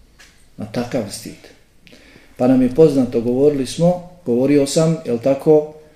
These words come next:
i spominjao citate, govore uleme, neki kažu da je to čak i hadis, da dvojica neće postići znanje,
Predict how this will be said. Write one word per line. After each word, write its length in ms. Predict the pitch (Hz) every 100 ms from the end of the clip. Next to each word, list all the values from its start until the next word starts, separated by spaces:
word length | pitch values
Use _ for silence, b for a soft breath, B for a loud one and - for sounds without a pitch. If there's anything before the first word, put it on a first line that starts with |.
| b b b _ -
i 80 | 120
spominjao 840 | - 139 139 127 120 120 139 135 -
citate, 540 | 120 113 123 127 127
govore 340 | 120 139 131 120
uleme, 520 | 113 123 147 151 147 -
neki 260 | 127 123 123
kažu 340 | 127 127 123
da 100 | 113
je 120 | 113 110
to 200 | 131 113
čak 240 | 135 127
i 60 | 120
hadis, 540 | 107 135 160 151 -
da 380 | 139 139 147 139
dvojica 440 | 120 156 165 165 139
neće 340 | 139 143 151
postići 540 | 120 139 - 123 127 113
znanje, 380 | 127 139 185